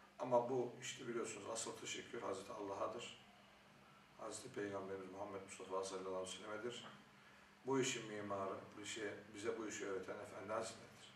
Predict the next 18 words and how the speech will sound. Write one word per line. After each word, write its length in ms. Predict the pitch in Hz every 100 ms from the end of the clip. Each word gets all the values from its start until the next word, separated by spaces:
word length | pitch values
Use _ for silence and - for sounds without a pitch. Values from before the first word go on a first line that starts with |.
| - - - - - - - - - - - - -
Efendi 360 | - 131 131
Hazretlerimiz 500 | 131 120 - 110 104
Kaddesallahu 640 | 110 107 107 - 104 104 101
sirruhu 380 | 120 104 95 - - - - - - - - - - - -
bize 280 | 113 120 120
bu 100 | 120
işi 180 | 120
göstermeseydi, 840 | 104 98 - 113 131 131 131 127 131 - - - - - - - - -
söylemeseydi, 840 | - 107 101 104 - 120 113 120 113
bildirmeseydi, 760 | 98 92 95 104 98 104 101 101 101 - - - - - - - - - -
her 180 | - 123
mahalleye 600 | 131 127 123 123 123 120
bir 160 | 120 120
kız, 360 | - 120 - -
bir 100 | 107
erkek 460 | 104 110 110 - -
medrese 320 | 107 107 -
açın 240 | 98 104